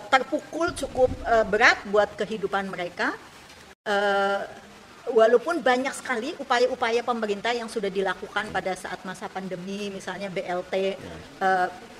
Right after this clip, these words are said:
Speaker 1: eh, buat perempuan kepala keluarga yang sudah tergabung yang kami organisir, yang jumlahnya enam puluh ribu. Eh, karena waktu kami punya, eh, informasi bahwa ada dana B L T waktu itu melalui berbagai pihak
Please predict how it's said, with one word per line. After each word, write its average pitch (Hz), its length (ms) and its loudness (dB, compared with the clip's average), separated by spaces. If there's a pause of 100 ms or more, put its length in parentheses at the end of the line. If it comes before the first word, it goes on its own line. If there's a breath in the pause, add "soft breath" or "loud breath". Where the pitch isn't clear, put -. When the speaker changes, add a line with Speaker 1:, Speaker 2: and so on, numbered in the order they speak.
(600)
Speaker 1:
eh, 202 240 2
buat 208 200 4
perempuan 208 400 2
kepala 214 280 2
keluarga 202 360 2
yang 214 80 -4
sudah 208 240 0
tergabung 196 560 2
yang 196 160 -2
kami 190 240 -6
organisir, 180 720 0
yang 185 160 0 (160)
jumlahnya 185 480 -4
enam 185 240 -8
puluh 196 240 -2
ribu. 196 400 -6 (720 loud breath)
Eh, 202 180 6
karena 208 320 2 (380)
waktu 214 760 2
kami 220 320 -2
punya, 202 760 0 (100)
eh, 190 240 0
informasi 240 880 -4 (400)
bahwa 202 640 2
ada 185 320 -2
dana 190 320 -2
B 190 160 -4
L 185 160 0
T 214 160 2
waktu 196 320 -2
itu - 80 -2
melalui 190 640 -2
berbagai 180 400 -4
pihak 196 380 -2